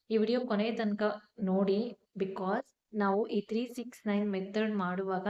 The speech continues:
ಎಷ್ಟೋ ಮಿಸ್ಟೇಕ್ಸ್‌ನ ಮಾಡ್ತಾ ಇರ್ತೀವಿ. ಯಾವ ಥರ ಮಾಡ್ಬೇಕು, ಯಾವ ಟೈಮಲ್ಲಿ ಯೂಸ್ ಮಾಡ್ಬೇಕು, ಹೇಗ್ ಯೂಸ್ ಮಾಡ್ಬೇಕು,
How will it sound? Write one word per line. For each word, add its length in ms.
ಎಷ್ಟೋ 360
ಮಿಸ್ಟೇಕ್ಸ್‌ನ 680
ಮಾಡ್ತಾ 360
ಇರ್ತೀವಿ. 520
ಯಾವ 300
ಥರ 160
ಮಾಡ್ಬೇಕು, 580
ಯಾವ 420
ಟೈಮಲ್ಲಿ 360
ಯೂಸ್ 220
ಮಾಡ್ಬೇಕು, 420
ಹೇಗ್ 440
ಯೂಸ್ 180
ಮಾಡ್ಬೇಕು, 600